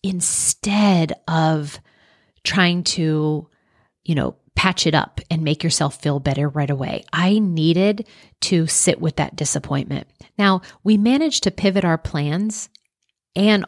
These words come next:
ultimately make the best out of the situation, which was, you know, staying at a hotel, staying, getting a late checkout, sleeping as much as possible, um, being able to take the time to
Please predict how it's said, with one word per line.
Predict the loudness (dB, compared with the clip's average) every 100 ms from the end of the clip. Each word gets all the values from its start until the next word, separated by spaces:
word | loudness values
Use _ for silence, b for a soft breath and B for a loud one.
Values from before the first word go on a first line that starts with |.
| 0
ultimately | 0 2 -2 0 0
make | 2 0 -4 -8
the | -4
best | 0 0 2
out | 0
of | -2
the | -2
situation, | -4 -4 -2 2 2 2 -2 -4 B B B B
which | -2 -2 -4
was, | -2 -2 -2 -2 -4 -6 b b b b _ _ _ _ _ -16 _ 0
you |
know, | 2 2
staying | 2 2 2
at |
a | 0
hotel, | -2 -4 2 4 4 2 0
staying, | -4 -4 0 0 0 -6 -8
getting | -2 0 0
a |
late | -2 -4
checkout, | -2 0 0 2 2 2 0 -4
sleeping | -2 0 0 0 0
as | 0
much | -2 -2
as | -2 -4
possible, | 0 0 0 0 2 4 2 0 B B B B 0
um, | 2 2 0 -4 -8 -14 _ _ _
being | 0 2 4
able | 4 2
to | -2
take | 0 0
the | 0
time | -2 0 0 0 -2
to | 0 0 0 -2